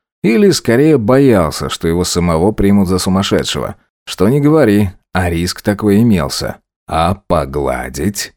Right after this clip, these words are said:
спросил Гальяно и улыбнулся. "Как-то же ты с ним коммуницируешь?" "Коммуницирую. Раньше у меня не получалось к нему прикасаться". Волков тоже улыбнулся, скосил взгляд в проход.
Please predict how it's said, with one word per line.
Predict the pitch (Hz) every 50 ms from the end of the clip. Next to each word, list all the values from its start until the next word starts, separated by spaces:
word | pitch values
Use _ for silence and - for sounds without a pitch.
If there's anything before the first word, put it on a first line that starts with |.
| _ -
спросил | - - - - 113 123 - - 139 107
Гальяно | 92 87 87 85 82 107 143 175 170 131
и | 101 104
улыбнулся. | 120 127 123 117 107 90 90 87 65 - - - - - _ _ _ _ _ _ _ _ -
"Как-то | - 120 120 117 - - 82
же | 73 67 67
ты | 64 - 71
с | 67 - -
ним | 92 85 73 64 - - _ _ _ - -
коммуницируешь?" | 110 98 98 95 92 82 - 76 78 107 139 165 147 - - - _ _ _ _ _ _ _ _ _ _ _ _
"Коммуницирую. | - - 80 90 101 110 120 123 120 - - 92 82 76 73 67 65 - - _ _ _ _ _ _ -
Раньше | 78 101 131 165 160 135 - 120
у | 104
меня | 95 95 98
не | 98 101
получалось | 92 - 101 101 98 - 110 101 87 78 - -
к | -
нему | 90 78 78 78
прикасаться". | 71 71 73 - 71 - - 71 65 65 - - - - - _ _ _ _ _ -
Волков | - 82 98 160 190 180 - 170 151 -
тоже | - 165 160 120 107 113
улыбнулся, | 104 107 104 92 92 113 131 151 139 - 139 127
скосил | - - - 98 87 - - 127 139 151
взгляд | 135 110 98 98 95 98 101 104
в | - -
проход. | - 104 104 98 - - 71 60 - -